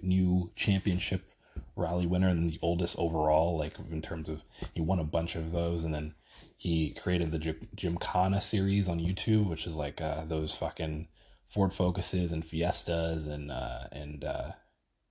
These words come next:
and the, the Unicorn and the, you know, the, that Mustang and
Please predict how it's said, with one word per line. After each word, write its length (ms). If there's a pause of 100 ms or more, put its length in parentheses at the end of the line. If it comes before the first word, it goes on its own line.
(400)
and 140
the, 320
the 220
Unicorn 800
and 200
the, 440
you 120
know, 220 (220)
the, 120 (120)
that 200
Mustang 640
and 200